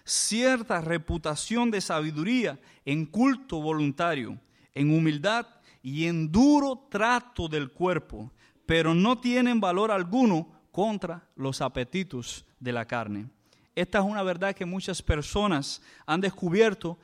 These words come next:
a lo largo de los siglos. Aislarse del mundo, una de las alternativas, intentando pues isolarse para buscar una santidad más, más íntima y poder entonces agradar, alejándose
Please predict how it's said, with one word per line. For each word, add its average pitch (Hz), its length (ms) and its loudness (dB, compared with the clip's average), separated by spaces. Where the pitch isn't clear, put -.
a 120 160 -2
lo 139 160 0
largo 180 420 -2
de 139 120 -6
los 131 180 -4
siglos. 165 560 -4
Aislarse 165 500 2
del 202 180 2
mundo, 214 400 0
una 185 180 -4
de 185 80 0
las 175 160 -4
alternativas, 160 800 0
intentando 151 640 -2
pues - 420 -6
isolarse 185 760 -6
para 131 180 -4
buscar 147 340 -6
una 180 160 -8
santidad 151 500 -6
más, 156 380 -2
más 156 560 -4
íntima 175 800 -6
y 139 140 -4
poder 147 420 -2
entonces 156 760 -4
agradar, 139 680 -4
alejándose 147 880 -6